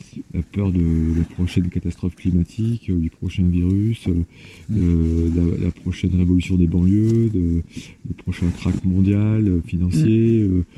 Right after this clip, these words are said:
Speaker 1: le prochain tremblement de terre. Euh, je veux dire, t'es, t'es en permanence confronté à une peur
Speaker 2: Mm.
Speaker 1: de fou, quoi.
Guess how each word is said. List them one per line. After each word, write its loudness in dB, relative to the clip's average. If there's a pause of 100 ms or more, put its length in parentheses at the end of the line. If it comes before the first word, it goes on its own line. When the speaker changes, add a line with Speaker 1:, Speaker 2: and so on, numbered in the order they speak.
(220)
Speaker 1:
le -2
prochain -4
tremblement 0
de 2
terre. -2
Euh, 0 (560)
je -2
veux 2
dire, -4
t'es, 0 (100)
t'es -12 (140)
en -4
permanence 0
confronté -6
à 0
une 2
peur 0
Speaker 2:
Mm. 2
Speaker 1:
de 2
fou, -4
quoi. -4